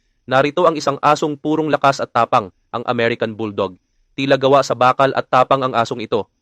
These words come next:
Karaniwang tumitimbang ng mahigit one hundred pounds.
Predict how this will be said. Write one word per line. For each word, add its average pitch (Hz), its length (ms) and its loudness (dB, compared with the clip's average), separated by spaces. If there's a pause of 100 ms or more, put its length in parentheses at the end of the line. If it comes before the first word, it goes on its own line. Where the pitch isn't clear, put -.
(220)
Karaniwang 160 480 0
tumitimbang 165 560 0
ng 151 160 -4
mahigit 147 320 -2
one 135 160 0
hundred 131 320 -4
pounds. 120 400 -2